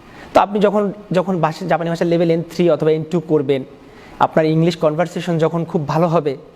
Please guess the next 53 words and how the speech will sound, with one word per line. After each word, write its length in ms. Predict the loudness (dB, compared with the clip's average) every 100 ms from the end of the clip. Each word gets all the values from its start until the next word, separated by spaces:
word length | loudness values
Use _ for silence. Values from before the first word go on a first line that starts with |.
| -20 -10 -4
তখন 220 | -2 0
দেখবেন 260 | 0 2
যে 80 | 0
আপনার 260 | 0 -2 -2
জব 180 | 0 0
অপরচুনিটি 580 | -2 -4 -6 -6 -6
চারদিক 360 | 0 0 0 -4 -4
থেকে 180 | -6
চলে 200 | -4 -2
আসবে। 220 | -2 -4 -10 -12 -20 -20 -18 -16 -14 4
কিন্তু 180 | 6 6
আপনি 220 | 4 2
যখন 260 | 2 2 2
কোনো 180 | 2
কিছু 200 | 2 0
পারেন 240 | 0 0 0
না, 120 | -2
শুধু 180 | -2 -2
আপনি 160 | -2
চাকরি 260 | 0 -2 -4 -2
খুঁজে 140 | 0
যাচ্ছেন 380 | 2 -2 -6 -12 -12 -20 -20 0
যে 60 | 2
আমার 160 | 2
একটা 160 | -2 0
চাকরি 240 | 0 0
কেন 180 | -2 -2
হচ্ছে 340 | -2 -6 -6
না, 80 | -6
আমার 200 | -2 -2
একটা 140 | 0 0
চাকরি 260 | -2 -2
কেন 160 | -2 -2
হচ্ছে 340 | -2 -6 -8
না। 100 | -10 -10 -20 -20 -20 -18 0
চাকরি 320 | 2 2 2 2
এ-, 120 | 4
এই 160 | 2 4
কারণে 260 | 4 4
হচ্ছে 280 | 0 0 -2
না 80 | 2
যে 80 | 0
আপনার 220 | 0 -2
মধ্যে 160 | -2 -2
শূন্যতা 380 | 0 0 0
আছে। 220 | -2 -6 -16 -16 -20 -12
শূন্যতা 320 | 2 2 4
হচ্ছে 220 | 0 2 0
আপনি 300 | 2 -2 2
নিজের 320 | 2 2 2
মান 220 | 0 2
উন্নয়ন 260 | 0 0 0
করেননি, 360 | -2 -2 -8